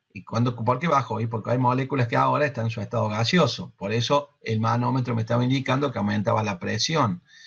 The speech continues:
Pero al paso del tiempo ya no se movió más el nivel de agua. Entonces, ¿qué pasa? Y hay una serie de moléculas que están yéndose a, a estado gaseoso y algunas moléculas de estado gaseoso están,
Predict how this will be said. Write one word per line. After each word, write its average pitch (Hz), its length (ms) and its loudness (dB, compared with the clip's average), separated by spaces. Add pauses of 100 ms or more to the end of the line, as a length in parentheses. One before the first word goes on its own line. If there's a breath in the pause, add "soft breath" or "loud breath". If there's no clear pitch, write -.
(440 loud breath)
Pero 117 160 4
al 127 100 2
paso 180 320 2
del 156 180 -6
tiempo 143 600 -2 (280)
ya 127 240 0
no 151 120 -2
se 139 140 -2
movió 135 300 4
más 180 200 4
el 123 100 0
nivel 117 280 0
de 110 80 -2
agua. 98 300 -4
Entonces, 123 460 -2 (400 loud breath)
¿qué 185 120 0
pasa? 117 540 -2
Y 135 360 -2 (200)
hay 151 180 0
una 143 140 0
serie 156 320 0
de 151 80 4
moléculas 156 580 2
que 123 100 -2
están 113 380 -2 (560 soft breath)
yéndose 147 640 2
a, 160 200 2
a 113 220 0
estado 151 300 0
gaseoso 180 420 0
y 156 40 0
algunas 135 280 0
moléculas 135 400 0
de 147 60 0
estado 143 120 4
gaseoso 165 220 2
están, 131 220 0